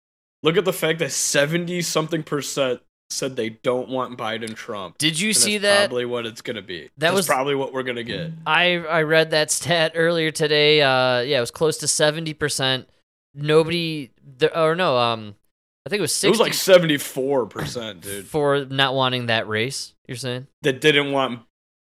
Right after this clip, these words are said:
Speaker 1: that was, like, a bipartisan seventy-four percent do not want Biden Trump on the ticket.
Speaker 2: I saw
Speaker 1: They want another option.
Speaker 2: there was another poll earlier today I was reading about, and it was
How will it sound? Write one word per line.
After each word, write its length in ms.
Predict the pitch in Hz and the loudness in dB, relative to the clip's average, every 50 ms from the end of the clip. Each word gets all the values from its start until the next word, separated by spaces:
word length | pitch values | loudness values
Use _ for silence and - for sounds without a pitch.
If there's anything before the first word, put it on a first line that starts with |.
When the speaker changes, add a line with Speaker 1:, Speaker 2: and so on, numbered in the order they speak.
| _ _ _ | _ _ _
Speaker 1:
that 140 | 147 151 160 | 6 8 8
was, 140 | 170 165 151 | 8 8 6
like, 140 | 160 147 139 | 4 4 4
a 60 | 127 | 2
bipartisan 1160 | 131 127 - 135 135 151 160 160 165 156 156 156 151 151 151 147 - - 156 151 147 143 139 - | 0 2 4 4 6 6 6 4 6 6 6 6 6 4 0 -4 -4 -2 -2 -2 -2 -4 -10 -12
seventy-four 800 | - - - - 151 135 143 147 147 139 151 147 151 147 139 | -12 -10 -6 -4 -4 -2 -2 -4 -4 -4 -4 -2 -2 -2 -2
percent 560 | 139 147 139 - - 151 135 135 127 113 113 - | -4 -6 -8 -8 -6 -6 -6 -4 -6 -8 -10 -10
do 180 | 135 127 131 | -8 -6 -4
not 300 | 135 135 131 131 127 117 | -4 -2 -2 -2 -4 -4
want 320 | 120 123 120 120 113 107 - | -6 -8 -8 -8 -10 -10 -10
Biden 340 | 123 117 117 117 117 113 | -8 -8 -6 -8 -8 -10
Trump 320 | 110 - - 120 113 110 110 | -12 -10 -10 -10 -10 -10 -10
on 140 | 107 98 95 | -12 -12 -12
the 80 | 92 | -14
ticket. 320 | - - 98 85 - - - | -14 -14 -14 -14 -12 -14 -12
Speaker 2:
I 40 | |
saw 540 | - - - - 147 139 139 139 139 139 135 | -10 -8 -6 -2 0 0 2 4 4 4 2
Speaker 1:
They 60 | - | 2
want 180 | 127 127 117 120 | -2 -6 -8 -8
another 580 | 117 117 117 117 120 123 123 131 127 127 120 95 | -10 -10 -8 -6 -4 -4 -4 -4 -4 -4 -4 -4
option. 540 | 107 107 104 98 - - - - 71 - _ _ | -6 -8 -8 -8 -10 -12 -16 -16 -18 -20 _ _
Speaker 2:
there 160 | 135 131 131 | -4 -4 -2
was 180 | 131 139 135 123 | 0 -2 0 0
another 680 | 135 131 127 127 127 123 127 127 123 123 135 131 127 | 0 -2 -2 -2 -4 0 0 0 0 0 -2 -2 -2
poll 840 | 127 _ - - 143 139 139 135 135 135 135 131 131 131 135 - - - | -4 _ -10 -6 -2 0 0 2 2 2 2 2 2 0 0 -2 -4 -6
earlier 340 | - 131 127 127 127 127 123 | -4 -2 -2 0 0 -2 -4
today 400 | - - 127 120 123 127 127 127 | -4 -6 -4 -2 -2 0 0 0
I 80 | 123 117 | 0 -2
was 200 | 120 117 - - | -2 -4 -6 -8
reading 280 | 131 135 131 135 127 | -8 -6 -6 -6 -6
about, 540 | 127 113 - 127 120 120 120 120 123 120 - _ | -8 -8 -6 -6 -4 -4 -4 -4 -4 -6 -8 _
and 80 | 120 117 | -12 -12
it 180 | 117 82 123 120 | -10 -10 -10 -10
was 800 | 107 117 123 120 117 117 117 117 117 113 107 - - - - | -6 -4 -2 -2 0 0 0 0 -2 -2 -4 -4 -6 -6 -8